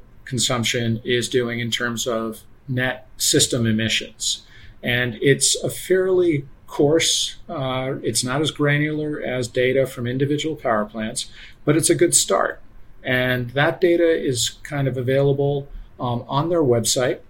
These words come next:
And you can see this chart up here that shows C O two data, um, on an hourly basis. And that, again, is based on an estimate. It's not direct measurements, but it's a start. And iso New England is one of the few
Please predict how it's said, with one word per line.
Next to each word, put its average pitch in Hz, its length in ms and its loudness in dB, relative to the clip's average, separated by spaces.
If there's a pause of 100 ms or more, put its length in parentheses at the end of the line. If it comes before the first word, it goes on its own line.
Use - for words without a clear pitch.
(140)
And 123 140 -2
you 123 80 -4
can 123 120 -6
see 160 240 2
this 156 200 2
chart 135 280 4
up 135 180 2
here 120 420 0 (160)
that 120 120 0
shows 123 680 2
C - 240 2
O 139 80 4
two 185 260 -2
data, 117 460 2 (480)
um, 120 580 0
on 123 200 0
an 113 100 0
hourly 147 380 0
basis. 139 720 0 (240)
And 139 180 2
that, 196 300 0
again, 147 460 0
is 131 140 0
based 143 280 0
on 135 140 -2
an 120 100 -4
estimate. 110 540 -4
It's - 180 -2
not 143 180 -2
direct 123 680 -2 (180)
measurements, 175 640 -2 (220)
but 135 100 4
it's 139 200 2
a 123 40 2
start. 117 540 2
And 131 460 -4 (500)
iso 170 320 4
New 160 160 0
England 156 320 0
is - 160 0
one 123 140 -2
of 113 80 -2
the 113 60 -2
few 123 460 0